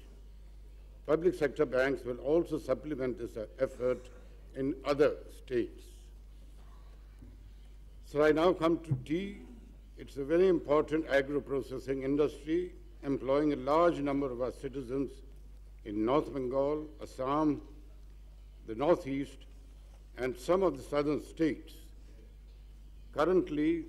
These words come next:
this industry is beset by many problems. I had therefore tasked the Indian Banks Association to prepare a revival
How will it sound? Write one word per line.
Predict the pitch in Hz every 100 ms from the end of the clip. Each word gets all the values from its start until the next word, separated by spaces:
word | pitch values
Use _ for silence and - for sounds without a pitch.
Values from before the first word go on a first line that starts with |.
| -
this | 110
industry | 131 143 135 - 143
is | 123
beset | 110 - 131 131
by | 123
many | 113 117
problems. | 120 - 135 107 95 - - - - - - - - - - - - - - - - -
I | 113
had | 123
therefore | 135 135 156 156 151
tasked | 147 165 - -
the | 143
Indian | 160 175 170
Banks | 135 147 -
Association | 135 139 139 - 127 107 135 123
to |
prepare | 113 120 98 131 135
a | 131
revival | 117 110 113 110